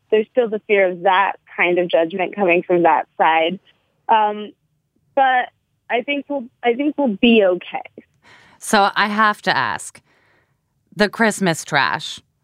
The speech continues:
Speaker 2: has it moved? Have you found a bin for, you know, the Christmas stuff that isn't necessarily trash but might be reused?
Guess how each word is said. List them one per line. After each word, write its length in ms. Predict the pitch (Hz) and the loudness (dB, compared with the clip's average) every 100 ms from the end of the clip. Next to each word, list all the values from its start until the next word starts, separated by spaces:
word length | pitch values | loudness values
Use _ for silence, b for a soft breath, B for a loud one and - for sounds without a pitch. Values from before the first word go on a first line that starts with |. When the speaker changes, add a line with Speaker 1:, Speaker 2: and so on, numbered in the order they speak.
| _ _ _ _ | _ _ _ _
Speaker 2:
has 800 | - 196 190 185 185 185 185 170 | -8 0 2 4 2 2 0 -2
it 120 | 185 | -4
moved? 440 | 196 185 143 123 117 | -2 -2 -2 -4 -4
Have 160 | 170 | -4
you 100 | 165 165 | -4 -2
found 260 | 190 175 | 0 0
a 80 | 170 | -2
bin 760 | 156 - 175 175 175 175 175 135 | -6 -4 0 2 2 0 -2 -4
for, 880 | 117 - 175 165 165 160 156 156 156 | -8 -6 0 2 2 2 0 0 -2
you 200 | 135 170 | -6 -6
know, 520 | 156 151 147 143 139 131 | -2 0 0 0 -2 -4
the 320 | 156 160 156 - | -2 -2 -2 -4
Christmas 400 | 180 160 175 - | -6 -4 -6 -4
stuff 220 | 175 151 | -4 -2
that 120 | 160 | -2
isn't 380 | 139 156 160 147 | -2 -4 -4 -4
necessarily 560 | 151 - 160 165 160 | -4 -6 -4 0 0
trash 320 | 160 175 156 - | 0 0 -2 -4
but 120 | 165 | -2
might 240 | 160 156 | -2 -2
be 120 | - 151 | -4 -6
reused? 680 | 160 151 156 120 - - | -4 -4 -2 -4 -6 -16